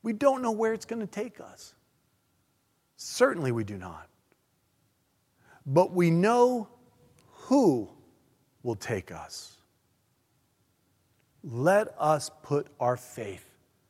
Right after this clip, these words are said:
in the living God. Let us keep listening for Him.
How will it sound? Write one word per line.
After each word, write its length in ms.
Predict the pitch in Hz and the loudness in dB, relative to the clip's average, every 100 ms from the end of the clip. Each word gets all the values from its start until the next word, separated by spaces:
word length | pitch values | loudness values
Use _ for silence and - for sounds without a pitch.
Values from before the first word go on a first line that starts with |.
| _ _ _ _ _ | _ _ _ _ _
in 140 | - 104 | -20 -16
the 80 | 98 | -14
living 380 | 104 101 107 | -12 -12 -12
God. 320 | 95 90 80 - _ _ _ _ _ _ _ _ _ _ _ _ _ - | -14 -14 -14 -18 _ _ _ _ _ _ _ _ _ _ _ _ _ -10
Let 200 | 113 113 | -6 -6
us 160 | 104 - | -6 -12
keep 420 | - 175 156 123 _ _ _ _ _ _ | -10 -4 -4 -4 _ _ _ _ _ _
listening 680 | 143 165 185 - 127 110 98 _ _ _ _ _ _ _ _ _ | 0 2 2 -2 -8 -10 -16 _ _ _ _ _ _ _ _ _
for 240 | - 120 | -8 -8
Him. 260 | 95 98 | -8 -14